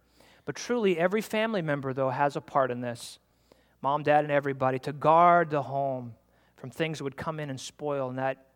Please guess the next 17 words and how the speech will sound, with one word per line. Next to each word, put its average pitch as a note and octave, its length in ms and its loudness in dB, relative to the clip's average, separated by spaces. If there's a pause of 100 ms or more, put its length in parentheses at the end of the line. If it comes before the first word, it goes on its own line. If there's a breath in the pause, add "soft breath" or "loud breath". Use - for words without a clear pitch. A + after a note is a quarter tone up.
mold C3+ 640 -6
would B2+ 140 -10
take C#3+ 260 -8
over. A#2 340 -6 (1120)
It's - 140 -12
hard C#3 240 0
work, B2+ 340 -4 (260)
and C3+ 80 -8
it B2+ 120 -12
requires - 480 -4 (200)
constant C#3 480 -8
inspection. C3 640 -8 (560 loud breath)
N-, - 60 -6 (200)
but F3 200 2
lastly, F#3+ 420 8
number F3+ 240 2
four, D3 540 2